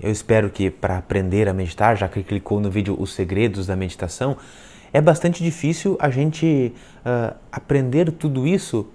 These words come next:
num vídeo na internet, mas uma vivência torna muito mais fácil esse caminho e essa é a minha proposta, ah, pra você agora. E ainda, pra deixar outras recomendações sobre meditação,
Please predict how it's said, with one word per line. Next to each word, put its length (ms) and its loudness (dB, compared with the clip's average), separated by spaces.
num 200 2
vídeo 280 2
na 60 2
internet, 560 0
mas 460 -2
uma 180 0
vivência 680 -2
torna 520 0
muito 320 0
mais 300 -2
fácil 340 2
esse 160 -6
caminho 380 0
e 100 0
essa 360 0
é 80 0
a 60 2
minha 260 -2
proposta, 800 4
ah, 300 -2
pra 140 4
você 360 0
agora. 400 0
E 160 4
ainda, 480 4
pra 100 2
deixar 340 2
outras 440 2
recomendações 760 -2
sobre 340 0
meditação, 720 -4